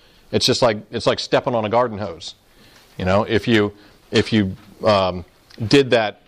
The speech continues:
rhythmically, stepped on it and then released, and stepped on it and released,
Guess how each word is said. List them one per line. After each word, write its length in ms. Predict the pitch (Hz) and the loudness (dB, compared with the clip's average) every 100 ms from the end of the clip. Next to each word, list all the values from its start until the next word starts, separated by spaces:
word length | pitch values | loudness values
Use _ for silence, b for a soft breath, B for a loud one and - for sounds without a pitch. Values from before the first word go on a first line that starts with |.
| _ | _
rhythmically, 760 | 120 156 202 120 - 107 98 - _ - - | 0 2 2 0 -4 -6 -6 -10 _ -16 -8
stepped 380 | - 135 - | 0 0 2
on 160 | 127 110 | 0 2
it 140 | 110 - | -2 -2
and 100 | 117 | -2
then 140 | 110 | 0
released, 400 | 107 104 107 - | 0 -2 -4 -6
and 100 | 110 | -8
stepped 280 | - 127 - | 0 2 2
on 100 | 110 | -2
it 260 | 90 92 98 | -4 -8 -6
and 160 | 101 | -2
released, 400 | 104 156 127 - | 2 2 0 -4